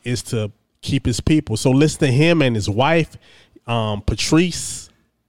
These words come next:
Robinson. And if she's not there, his daughter come.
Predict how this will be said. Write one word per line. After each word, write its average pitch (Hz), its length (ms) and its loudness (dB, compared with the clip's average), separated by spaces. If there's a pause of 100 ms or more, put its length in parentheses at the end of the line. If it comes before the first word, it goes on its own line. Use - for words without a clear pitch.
(120)
Robinson. 160 720 0
And 120 140 0
if 104 100 -4
she's 170 380 0
not 156 260 0
there, 165 240 4
his 127 200 0
daughter 143 440 4
come. 160 400 0